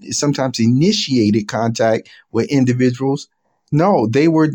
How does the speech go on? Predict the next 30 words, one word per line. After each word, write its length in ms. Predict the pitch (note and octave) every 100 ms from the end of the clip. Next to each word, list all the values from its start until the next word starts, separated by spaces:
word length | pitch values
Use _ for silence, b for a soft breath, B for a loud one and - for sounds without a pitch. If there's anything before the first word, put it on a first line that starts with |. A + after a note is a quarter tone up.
| -
they 240 | B2 C3+ D3+
were 180 | C#3+
going 320 | C#3 C#3 D3 C#3+
to 160 | C3+
just, 400 | A#2+ B2+ C3+ -
uh, 340 | C3 B2+ B2+ - _ _ _ _ _ _ -
either 300 | C3+ C#3 C3+ -
ignore 800 | B2 A2+ A#2 A#2+ C3 D#3+ F#3 G#3 B B B _
or, 500 | A#2 A#2+ A#2+ B2 B2
you 260 | B2+ A#2+ D#3+
know, 180 | C3+ C3
in 220 | B2+ C3
one 160 | F3+
sense, 320 | F#3 D3 C#3 -
ignore 640 | B2+ B2+ C3+ D#3+ G3 E3+ D3
the 160 | C#3
correspondence, 960 | A#2+ D3+ C3 B2 G3 G#3+ E3 C#3 - - B B B -
but 220 | C3 C#3
then 360 | F3 G#3+ G3 D3+
will 160 | C#3+
come 240 | - D#3 D3+
back 220 | C#3+ C#3
in 80 | C3+
some 320 | - D3 C3+
other 300 | E3+ A3+ E3+
way 220 | B2 B2
through 200 | B2 B2
the 80 | A#2+
matrix 680 | A#2 A#2 A#2+ C3+ C#3+ - B B B -
to 340 | - C3+ C3+